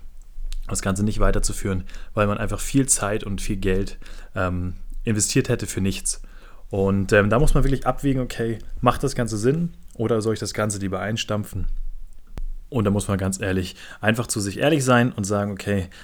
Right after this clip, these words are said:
das Ganze war eine super Erfahrung, aber hier ist jetzt Schluss für uns und das ganze Projekt stampfen wir ein. <clears throat> Das ist keine leichte Entscheidung, kann ich dir jetzt schon mal sagen. Dennoch hat es im Nachhinein, äh, Sinn gemacht, das Ganze wieder, äh, zu beenden. Aber man kann nur aus Fehlern lernen.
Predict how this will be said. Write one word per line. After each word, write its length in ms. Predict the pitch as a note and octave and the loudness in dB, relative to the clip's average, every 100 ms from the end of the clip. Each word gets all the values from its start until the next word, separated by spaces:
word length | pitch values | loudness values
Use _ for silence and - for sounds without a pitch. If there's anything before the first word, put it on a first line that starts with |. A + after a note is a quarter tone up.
| - | -10
das 160 | G#2 | -10
Ganze 400 | - F#2+ - F#2 | -4 -2 0 2
war 140 | G2+ C#3 | 4 6
eine 100 | C#3 | 4
super 220 | B2+ C3+ | 0 -2
Erfahrung, 500 | A2+ - A2 G2+ G2 - - - | -4 -4 -2 -2 -6 -12 -20 -4
aber 180 | G#2 F#2+ | -2 -2
hier 220 | F2 F#2+ | -2 -4
ist 80 | F#2+ | -4
jetzt 140 | - | -6
Schluss 200 | - G2 | -4 -4
für 160 | - - | -2 -4
uns 280 | F#2 F#2 - - - | -2 -2 -4 -12 -14
und 160 | - F#2 | -8 -8
das 120 | F2 | -6
ganze 260 | - F2+ F#2 | -6 -6 -8
Projekt 280 | - F2+ - | -10 -8 -6
stampfen 400 | - G2+ - F#2+ | -2 -2 0 -2
wir 140 | G2 | 0
ein. 260 | G2+ F#2+ - - - | 2 2 -2 -12 4
<clears throat> 200 | B2+ B2+ | 8 8
Das 80 | F2 | 4
ist 160 | - - | -6 0
keine 220 | - C#3+ | 4 6
leichte 280 | C3 D#3 D#3+ | 8 8 4
Entscheidung, 380 | D#3 C3+ C3+ C#3 | 2 2 2 -2
kann 160 | B2+ | -2
ich 120 | B2 | -2
dir 100 | - | -2
jetzt 180 | A2 A#2 | -2 -2
schon 100 | - | -4
mal 120 | A2+ | -4
sagen. 340 | G#2+ G#2+ A2+ A#2 - - - - | -2 -2 -2 -6 -10 -20 -20 0
Dennoch 340 | G#2+ A2 A2 - | 4 4 4 0
hat 140 | G2 | -6
es 160 | G2+ - - | -4 -6 -8
im 120 | - G2 | -4 0
Nachhinein, 640 | G#2+ A#2+ A#2 G2+ F#2+ G2 | 0 0 0 0 2 0
äh, 300 | - G2 F#2 | -2 -4 0
Sinn 200 | G#2 D#3+ | 4 4
gemacht, 300 | D#3 C3+ - | 2 -2 -4
das 140 | - | -8
Ganze 260 | A2+ A2+ G#2 | -6 -6 -6
wieder, 260 | G#2 G2 F#2+ - - | -4 -4 -6 -14 -12
äh, 140 | - F#2+ | -8 -6
zu 180 | - F#2 | -6 -4
beenden. 500 | - B2+ B2+ A#2+ G#2 - - - - - - - | -2 0 -2 -4 -6 -18 -20 -20 -20 -20 -18 -10
Aber 220 | - G2 | -4 -2
man 160 | F#2+ F2+ | 0 0
kann 220 | - G2 | -2 -2
nur 160 | G#2 A2+ | 0 0
aus 180 | A2+ | 0
Fehlern 280 | - A2 G#2 | 2 4 4
lernen. 320 | G2 G2 G2+ | 4 4 2